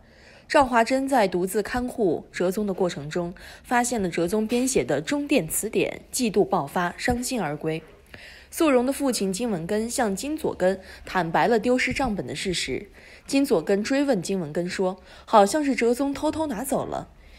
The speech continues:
女主吐露了自己救出独自倒在井里的哲宗的事情，并要求说：“请保障我的安全。”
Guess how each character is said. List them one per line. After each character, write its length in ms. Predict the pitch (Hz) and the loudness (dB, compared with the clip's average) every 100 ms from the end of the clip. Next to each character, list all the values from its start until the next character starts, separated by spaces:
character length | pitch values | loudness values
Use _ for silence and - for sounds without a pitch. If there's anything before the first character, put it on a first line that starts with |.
| - - | -10 0
女 140 | 247 | 2
主 200 | 269 262 | 4 0
吐 240 | - 185 | 2 0
露 120 | 165 240 | 2 2
了 80 | |
自 160 | 202 226 | 2 0
己 220 | 190 151 | -4 -4
救 260 | 160 233 180 | 0 2 2
出 300 | - 233 233 | 0 -4 -2
独 240 | 180 190 | -2 -2
自 160 | 254 294 | -2 -2
倒 180 | 190 151 | -2 0
在 160 | 190 | -2
井 220 | 170 165 | -2 -4
里 100 | 214 | -2
的 80 | 170 | -2
哲 200 | 147 156 | -2 -4
宗 120 | 160 | -4
的 80 | 190 | -4
事 200 | 180 196 | -4 -4
情， 220 | - - - - - | -4 -10 -14 -20 -4
并 160 | 269 208 | -2 2
要 180 | 214 220 | 2 0
求 160 | 139 | -4
说 300 | 151 165 156 - - | -6 -6 -6 -10 -10
：“请 220 | - 226 | -2 2
保 180 | 240 147 | 4 2
障 200 | 160 220 | 0 -2
我 80 | 165 | -2
的 100 | - | -4
安 160 | 180 | -4
全。” 320 | 190 160 120 | -4 -6 -6